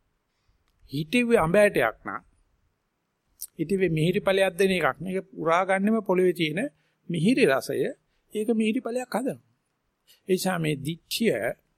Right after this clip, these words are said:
නැත්තම් හතරවෙනි ආර්ය සත්‍ය වඩනකොට අපි කොච්චරක මේ වැරදි දිට්ඨියකද ඉන්නේ කියලා දන්නවනම් ඒක ලොකු මිච්ඡාමා දිට්ඨියක්. මට සම්මික ආමඳුර ඒ දවස්වල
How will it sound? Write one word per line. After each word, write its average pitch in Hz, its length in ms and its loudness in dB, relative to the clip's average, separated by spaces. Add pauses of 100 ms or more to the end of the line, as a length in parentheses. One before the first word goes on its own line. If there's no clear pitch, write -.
(500)
නැත්තම් - 340 -10
හතරවෙනි 156 520 -4
ආර්ය 139 360 0
සත්‍ය 151 460 -2 (800)
වඩනකොට 160 640 0 (640)
අපි 185 180 -4
කොච්චරක 226 800 -2
මේ 202 300 2
වැරදි 170 360 0
දිට්ඨියකද 170 500 -4
ඉන්නේ 160 280 -4
කියලා 156 220 -8
දන්නවනම් 151 500 -4
ඒක 202 200 -8
ලොකු 180 320 -12 (220)
මිච්ඡාමා 151 580 -6
දිට්ඨියක්. 123 380 -12 (520)
මට 139 240 -8 (320)
සම්මික 135 340 -10
ආමඳුර 143 380 -4
ඒ 139 120 2
දවස්වල 139 380 -4